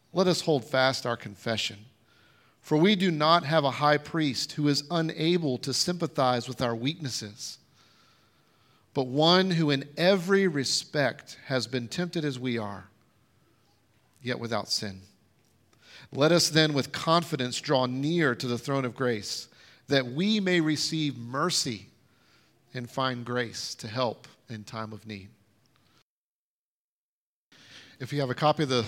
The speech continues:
scriptures with you, I'd love to look with you this morning in Leviticus nineteen. If you have no idea what I just said and you have a Bible,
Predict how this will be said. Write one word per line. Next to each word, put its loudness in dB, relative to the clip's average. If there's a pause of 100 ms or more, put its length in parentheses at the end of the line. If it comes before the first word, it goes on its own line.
scriptures 0
with 2
you, 4
I'd 4
love 4
to 0
look 0
with -2
you 0
this -4
morning 0
in -2
Leviticus -2
nineteen. -6 (460)
If -20
you 2
have 2
no 2
idea 4
what 2
I 2
just -2
said 0 (140)
and -10
you -8
have -4
a -6
Bible, 2